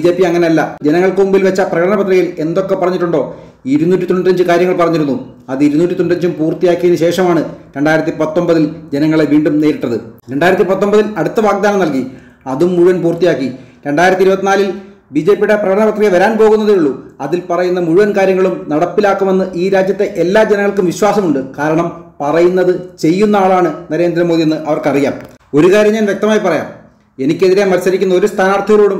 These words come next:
എനിക്ക് യാതൊരുവിധ വഴക്കുമില്ല. എനിക്ക് തർക്കമുള്ളത് ഡി എം കെയോടാണ്, ഈ നാട്ടിലെ സർക്കാരിനോടാണ്, ഗോപാലപുരം ഫാമിലിയോട് മാത്രമാണ്. അല്ലാതെ അവർക്ക് വേണ്ടി മത്സരിക്കുന്ന സ്ഥാനാർത്ഥികളോട്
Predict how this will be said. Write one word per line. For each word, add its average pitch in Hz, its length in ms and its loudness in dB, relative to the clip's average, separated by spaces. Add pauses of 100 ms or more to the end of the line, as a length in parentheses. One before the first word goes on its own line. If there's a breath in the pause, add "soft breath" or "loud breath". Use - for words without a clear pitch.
(140)
എനിക്ക് 165 180 -6 (100)
യാതൊരുവിധ 196 500 2
വഴക്കുമില്ല. 180 400 0 (420)
എനിക്ക് 175 240 0
തർക്കമുള്ളത് 214 500 4
ഡി 170 160 -4
എം 226 140 -2
കെയോടാണ്, 180 340 2 (540)
ഈ 208 40 -6 (200)
നാട്ടിലെ 202 300 -2
സർക്കാരിനോടാണ്, 214 640 2 (220)
ഗോപാലപുരം 202 560 2 (120)
ഫാമിലിയോട് 214 460 4 (100)
മാത്രമാണ്. 180 360 -2 (400)
അല്ലാതെ 165 320 2 (240)
അവർക്ക് 180 280 2
വേണ്ടി 196 140 2 (140)
മത്സരിക്കുന്ന 190 520 0
സ്ഥാനാർത്ഥികളോട് 190 540 2